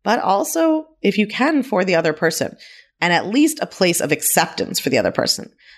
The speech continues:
that they have human autonomy just like you do, and they are making choices with it, and they're allowed to do that, right?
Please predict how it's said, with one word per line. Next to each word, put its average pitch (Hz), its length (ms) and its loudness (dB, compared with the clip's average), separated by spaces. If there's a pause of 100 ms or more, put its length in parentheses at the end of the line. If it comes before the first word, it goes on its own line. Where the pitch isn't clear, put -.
that 151 200 0
they 151 240 2
have 190 220 0
human 175 280 -2
autonomy 156 560 0
just 143 200 0
like 120 180 0
you 127 160 -2
do, 277 380 2 (420)
and 135 180 -2
they 147 140 2
are 160 100 2
making 156 300 0
choices 170 480 0
with 220 160 0
it, 330 220 2 (420)
and 139 180 -2
they're 143 140 0
allowed 160 300 4
to 156 80 -6
do 131 180 0
that, - 280 -8 (800)
right? 139 340 0